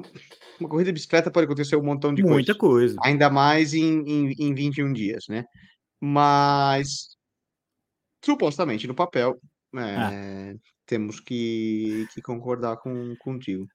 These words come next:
Speaker 2: É. <laughs> Temos que concordar contigo, é bom. Agora, Nicolas, é,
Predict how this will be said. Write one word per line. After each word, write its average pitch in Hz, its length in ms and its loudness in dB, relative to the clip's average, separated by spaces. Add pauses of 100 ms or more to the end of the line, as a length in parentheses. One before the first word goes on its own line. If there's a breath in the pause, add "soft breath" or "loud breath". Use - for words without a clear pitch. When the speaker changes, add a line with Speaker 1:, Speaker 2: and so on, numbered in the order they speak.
Speaker 2:
É. 107 200 -8 (420)
<laughs> 113 140 -8
Temos 135 320 6
que - 120 4
concordar 110 340 0
contigo, 117 360 -2
é 120 40 2
bom. 104 240 -2 (460 loud breath)
Agora, 160 480 4
Nicolas, 165 500 -2 (160 soft breath)
é, - 260 -4